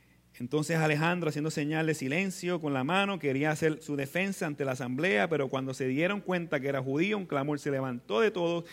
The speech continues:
y gritaron por dos horas, como por dos horas, "Grande es Diana de los Efesios".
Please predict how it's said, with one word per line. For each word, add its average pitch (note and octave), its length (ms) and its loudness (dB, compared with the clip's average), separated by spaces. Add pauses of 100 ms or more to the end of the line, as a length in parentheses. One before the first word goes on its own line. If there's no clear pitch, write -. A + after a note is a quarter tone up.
(180)
y C3+ 100 0
gritaron G3+ 520 10
por F3+ 180 10
dos C4 380 12
horas, F3 480 10
como D3+ 240 2
por D#3+ 180 6
dos B3 300 8
horas, D#3 500 6 (800)
"Grande A3+ 1000 12
es - 280 -4 (320)
Diana F#3 460 8
de D3 80 6
los C#3 200 2
Efesios". - 680 -8